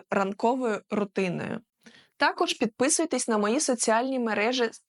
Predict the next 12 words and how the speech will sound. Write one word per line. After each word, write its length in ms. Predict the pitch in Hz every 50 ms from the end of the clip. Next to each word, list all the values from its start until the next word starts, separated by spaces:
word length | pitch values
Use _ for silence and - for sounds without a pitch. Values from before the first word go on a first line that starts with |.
| _
Telegram 580 | - 220 202 208 208 208 214 226 226 240 254 240
та 80 | 220 196
Instagram, 640 | 196 196 196 - - - 196 196 208 247 294 339 392 - - - - _ -
де 160 | 240 233 226
ви 140 | 226 226 220
можете 400 | 196 214 214 214 208 202 - 196
знайти 400 | 196 196 196 196 202 - 220 202
більше 500 | 190 185 185 196 220 277 330 - - 226
корисної 720 | 220 - - 196 196 208 247 330 330 - 277 247 220 190 180
та 160 | - - -
цікавої 580 | - - 220 - - 208 214 214 208 202 -
інформації 840 | 202 208 - - 214 202 196 220 254 339 370 359 - - 269 277